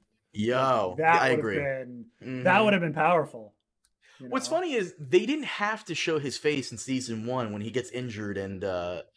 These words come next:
Speaker 1: I G eleven comes in. Like, they could have just had him taken off, <clears throat> excuse me, they could have had him taking off his helmet and I G, and it,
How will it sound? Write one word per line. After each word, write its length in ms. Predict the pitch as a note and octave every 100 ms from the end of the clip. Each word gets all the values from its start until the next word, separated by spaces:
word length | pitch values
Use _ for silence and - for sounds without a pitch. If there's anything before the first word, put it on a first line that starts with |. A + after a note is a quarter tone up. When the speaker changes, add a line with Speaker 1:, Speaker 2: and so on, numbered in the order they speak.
| _ -
Speaker 1:
I 140 | C#3+
G 180 | A#2 C3
eleven 520 | A2+ A#2 B2 G#2+ G2+
comes 300 | G2+ A2+ G2
in. 160 | C3 A2+
Like, 180 | A2+ -
they 140 | D#3+
could 140 | A#3
have 100 | G#3+
just 180 | D#3+ F#3+ - - _
had 180 | G3 G#3+
him 160 | F#3+ F3
taken 300 | F#3+ F#3 D#3+
off, 260 | E3 - -
<clears throat> 60 | -
excuse 360 | - - A#3 C#3+
me, 180 | G2 - _
they 80 | -
could 100 | A3
have 80 | F#3
had 240 | D#3+ G3
him 160 | F#3+ F3+
taking 320 | F#3 F3+ D#3+
off 140 | D#3 -
his 180 | D3 B2+
helmet 480 | F3 F#3+ G2 F#2+ - _ _ _
and 140 | C3+ C#3
I 180 | C#3 D#3
G, 180 | C#3 C#3+ B2+
and 140 | C#3
it, 120 | C#3+